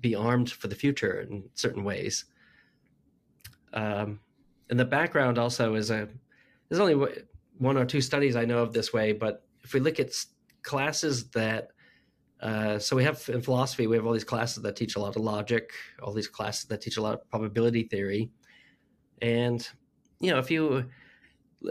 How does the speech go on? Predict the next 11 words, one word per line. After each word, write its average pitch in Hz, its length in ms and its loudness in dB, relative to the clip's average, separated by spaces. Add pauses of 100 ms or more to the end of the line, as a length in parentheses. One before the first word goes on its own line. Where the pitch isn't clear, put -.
look 196 200 2
at - 140 -4
studies 151 680 2
on 120 420 2
what 135 200 0
people 143 260 2
believe 120 600 4
before 120 340 2
and 117 80 0
after 127 240 0
those 107 380 -2